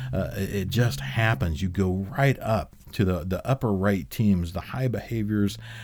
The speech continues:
High behaviors actually equal high performance. That's where you get your performance. It's from the behaviors, not from the performance itself, not the outcome itself. You can't manage to the outcome. You've gotta manage to what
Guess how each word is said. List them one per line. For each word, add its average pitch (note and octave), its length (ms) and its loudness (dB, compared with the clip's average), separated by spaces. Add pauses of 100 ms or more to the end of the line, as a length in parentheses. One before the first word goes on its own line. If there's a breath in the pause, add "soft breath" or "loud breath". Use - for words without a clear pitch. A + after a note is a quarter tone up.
(260 loud breath)
High - 280 -4
behaviors B2 580 0
actually G#2+ 460 -2
equal G2 500 -2 (100)
high F2+ 380 -2
performance. E2+ 760 -4
That's G#2+ 540 -2
where G2+ 140 2
you F#2 160 2
get F2+ 200 -4
your F2 80 -4
performance. E2 640 -4
It's - 140 -10
from G#2 200 2
the G#2 60 6
behaviors, G2 680 0 (360 loud breath)
not F#2 480 2 (160)
from F#2+ 200 0
the F2 80 0
performance E2+ 520 -2
itself, E2+ 440 -4 (400 loud breath)
not G2 400 4
the F#2 200 -2
outcome F2+ 360 -4
itself. D2+ 360 -6
You D#2 60 -8
can't - 260 -2
manage G2 440 2
to - 120 2
the F#2 140 2
outcome. D#2 420 -4
You've F#2 140 -12
gotta F2 180 -4
manage F2+ 500 2
to F2+ 180 -2
what F2+ 580 2